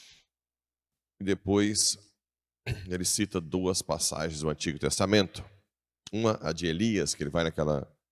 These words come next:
viúva que tá sem comida, que depois pede pra ver o que, que tem lá, tem um pouquinho de, de, de trigo lá, de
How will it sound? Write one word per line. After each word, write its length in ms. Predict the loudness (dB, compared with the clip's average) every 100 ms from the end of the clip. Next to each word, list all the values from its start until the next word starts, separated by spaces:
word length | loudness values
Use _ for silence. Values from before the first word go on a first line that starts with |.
| _ _ _ _ _ _
viúva 460 | 2 4 4 2 -4
que 120 | -6
tá 180 | -4 -2
sem 220 | -2 -4
comida, 760 | -6 -2 2 2 0 -4 -4 -10 -20 _ _ _ _ _ _ _ _
que 80 | -10
depois 420 | -8 -4 -4 -4
pede 400 | -4 -2 -2 -4
pra 140 | -6 -2
ver 200 | -2 -2
o 20 |
que, 180 | -4 -6
que 320 | _ -20 _
tem 200 | -4 -2
lá, 200 | 0 -2
tem 140 | -4
um 60 | -8
pouquinho 420 | -6 -4 -4 -4
de, 140 | -6 -12 _ _
de, 220 | -14 -14 -14 _
de 120 | -12 -12
trigo 520 | -4 -2 -2 -2 -2
lá, 280 | -2 -2 -4
de 280 | -6 -10